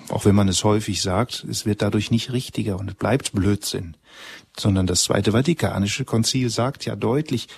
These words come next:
wo die Grenzen dieser Unfehlbarkeit liegen, worauf sie sich beziehen.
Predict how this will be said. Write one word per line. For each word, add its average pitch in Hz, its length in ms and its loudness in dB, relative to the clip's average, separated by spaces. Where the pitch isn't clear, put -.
wo 117 540 4
die 113 100 -2
Grenzen 113 520 2
dieser 101 260 -4
Unfehlbarkeit 95 840 -6
liegen, 110 240 -2
worauf 101 320 0
sie 135 100 -2
sich 107 260 -6
beziehen. - 560 -4